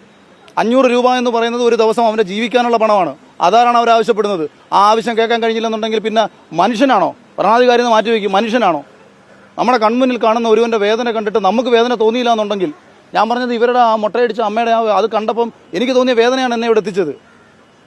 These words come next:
അല്ലാതെ അഖിൽമാരാർക്ക് ഇനി ഇത് വന്ന് നിന്ന് ഇവിടെ വന്ന് നിന്നിട്ട് പ്രത്യേകിച്ച് ഞാൻ അത്യാവശ്യം, ആ, ഉം, വിഷയങ്ങളിലൊക്കെ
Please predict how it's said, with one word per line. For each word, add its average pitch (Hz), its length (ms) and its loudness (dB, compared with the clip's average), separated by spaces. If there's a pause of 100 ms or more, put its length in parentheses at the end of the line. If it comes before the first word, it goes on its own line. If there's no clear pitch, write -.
(100)
അല്ലാതെ 202 300 4
അഖിൽമാരാർക്ക് 240 560 -2
ഇനി 233 160 -4
ഇത് 220 80 -6 (140)
വന്ന് 226 200 -2
നിന്ന് 226 140 -6
ഇവിടെ 220 180 0
വന്ന് 226 120 -4 (100)
നിന്നിട്ട് 220 320 -4 (100)
പ്രത്യേകിച്ച് 240 520 0 (300)
ഞാൻ 208 160 -2
അത്യാവശ്യം, 233 440 0 (360)
ആ, - 20 4 (400)
ഉം, 214 80 -6 (580)
വിഷയങ്ങളിലൊക്കെ 220 540 0